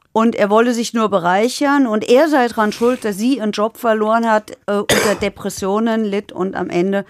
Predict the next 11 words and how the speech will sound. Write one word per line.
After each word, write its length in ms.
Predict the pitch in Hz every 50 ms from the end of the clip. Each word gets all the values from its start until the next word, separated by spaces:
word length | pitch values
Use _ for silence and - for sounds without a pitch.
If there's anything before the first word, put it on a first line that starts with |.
| - - - _ _ _ -
einen 240 | 180 185 190 190 185
Suizidversuch, 1160 | 175 190 196 196 165 - - 220 214 - - 190 175 156 139 160 139 123 156 - - - _ _ _ _ _ _ _ _ _ _ _ _ _ _ _ _ _ -
ähm, 560 | - 85 - 80 156 156 - - - - 165 - _ _ _ _ - - _ _ _ _ _ _ -
oder 220 | 156 151 156 156
versucht 360 | - 202 180 170 180 - - 190
hat, 100 | 170 -
sich 140 | 175 -
das 180 | - 170 160 -
Leben 400 | 160 160 160 165 160 165 160 -
zu 160 | - - 151
nehmen. 380 | 151 151 - 131 139 135 147